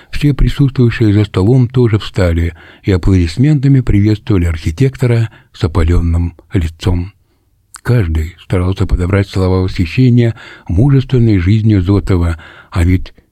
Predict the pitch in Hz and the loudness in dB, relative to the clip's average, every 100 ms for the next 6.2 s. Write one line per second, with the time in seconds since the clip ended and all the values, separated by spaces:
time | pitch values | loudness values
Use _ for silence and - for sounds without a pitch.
0 | - 98 82 92 90 98 98 - 95 90 | -4 -4 0 0 2 2 2 0 0 2
1 | 95 110 110 _ _ - - - 95 92 | 2 2 -2 _ _ -2 -2 0 0 2
2 | - 95 95 95 87 95 92 95 90 95 | 2 0 0 0 2 2 2 2 2 2
3 | 90 92 98 - _ - - - _ _ | 2 2 0 -4 _ -20 -20 -20 _ _
4 | _ _ _ _ - - 151 143 143 156 | _ _ _ _ -12 -2 0 2 2 2
5 | 143 151 143 131 123 120 107 110 85 85 | 0 2 2 0 2 2 2 2 2 2
6 | 85 | 0